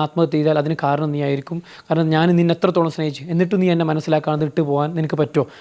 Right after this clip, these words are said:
അങ്ങനെ പോയി കഴിഞ്ഞാൽ പിന്നെ ഞാൻ അവിടെ ഉണ്ടാവില്ല" എന്നൊക്കെ പറഞ്ഞ് പല രീതിയിൽ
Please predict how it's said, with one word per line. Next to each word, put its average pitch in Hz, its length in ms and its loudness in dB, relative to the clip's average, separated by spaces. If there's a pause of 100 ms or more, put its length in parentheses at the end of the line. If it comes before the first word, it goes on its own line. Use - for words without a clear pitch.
അങ്ങനെ 180 240 0
പോയി 170 120 4
കഴിഞ്ഞാൽ 160 360 -2
പിന്നെ 160 140 0
ഞാൻ 156 200 2
അവിടെ 147 220 0
ഉണ്ടാവില്ല" 139 360 0 (300)
എന്നൊക്കെ 185 340 0
പറഞ്ഞ് 170 280 0 (440)
പല 226 220 2 (240)
രീതിയിൽ 180 340 -2